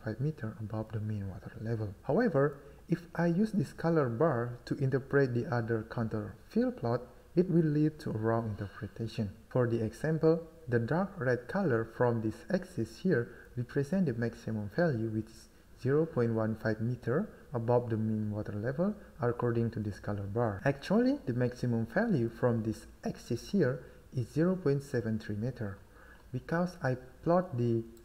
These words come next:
Zeta two data in this axis. Similarly, if we look at this axis here, which is the Zeta four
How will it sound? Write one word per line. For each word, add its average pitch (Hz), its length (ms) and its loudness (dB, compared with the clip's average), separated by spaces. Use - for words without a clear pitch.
Zeta 123 300 -4
two 113 160 -2
data 123 460 0
in 117 200 0
this 104 300 -6
axis. 123 240 -4
Similarly, 143 580 4
if 139 140 0
we 131 140 0
look 147 320 0
at 117 240 -2
this 113 320 -4
axis 110 340 -2
here, 202 240 0
which 127 240 -2
is 113 100 -8
the 110 140 -2
Zeta 113 540 -4
four 110 260 -4